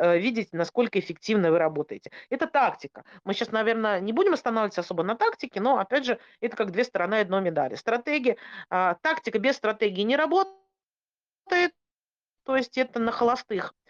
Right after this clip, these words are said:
То есть это у вас, знаете, получается тактика без стратегии, и это, а, бег на одном месте. Вы бежите, потеете, куча телодвижений,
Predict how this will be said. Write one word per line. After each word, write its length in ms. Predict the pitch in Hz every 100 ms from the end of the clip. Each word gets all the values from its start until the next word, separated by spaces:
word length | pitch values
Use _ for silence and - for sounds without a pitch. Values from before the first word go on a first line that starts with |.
| _
То 40 |
есть 100 | 208 233
это 140 | 247
у 20 |
вас, 160 | 233 233
знаете, 280 | 233 262 -
получается 440 | 208 202 208 -
тактика 340 | - 214 - 190
без 80 |
стратегии, 480 | - 254 254 330 254
и 140 | - 190
это, 580 | 262 - - 226 226 - - -
а, 160 | - 175
бег 380 | 185 220 - -
на 120 | 220
одном 220 | 214 233
месте. 380 | 190 156 - -
Вы 140 | - 226
бежите, 680 | 294 311 370 359 339 302 294
потеете, 1040 | 285 330 - 302 330 320 294 269 - 277
куча 300 | - 285 - 247
телодвижений, 720 | 311 277 277 269 277 220